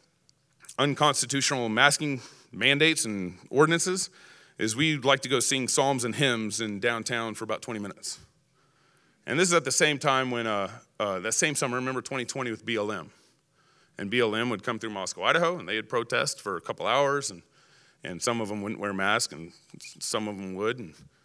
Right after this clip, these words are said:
and they would protest, and then we were like, "All right, we'll go protest and not wear masks either, and, and, uh, sing psalms for twenty minutes." We wouldn't bring any Molotov cocktails with us. Um,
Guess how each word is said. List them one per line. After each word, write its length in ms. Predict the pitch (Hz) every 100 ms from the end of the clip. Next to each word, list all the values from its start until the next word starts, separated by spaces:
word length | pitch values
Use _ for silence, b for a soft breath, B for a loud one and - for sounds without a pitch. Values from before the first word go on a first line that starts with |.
| b b
and 80 | 104
they 100 | 101
would 120 | 104
protest, 480 | - 104 113 120 -
and 100 | 98
then 220 | 120 104 - -
we 80 | 101
were 80 | 107
like, 180 | 104
"All 100 | 113
right, 140 | 123 113
we'll 120 | 139
go 120 | 110
protest 520 | 90 90 90 92 -
and 160 | - 92 - - _
not 140 | 101 -
wear 120 | 95
masks 340 | 90 90 -
either, 280 | 85 98 127
and, 120 | 80 80 _ _ b b b b b -
and, 140 | 92
uh, 300 | 87 87 85 73 _ _
sing 280 | - 90 110
psalms 420 | - 98 117 113
for 120 | -
twenty 200 | - 113
minutes." 320 | 101 110 127 -
We 100 | 123
wouldn't 260 | 156 139
bring 160 | 143 160
any 120 | 170
Molotov 480 | 127 117 165 170 175
cocktails 520 | 147 104 - 101 101
with 160 | 90 98
us. 340 | 127 - - _ _ b b b b b b b b -
Um, 540 | 107 101 95 92 82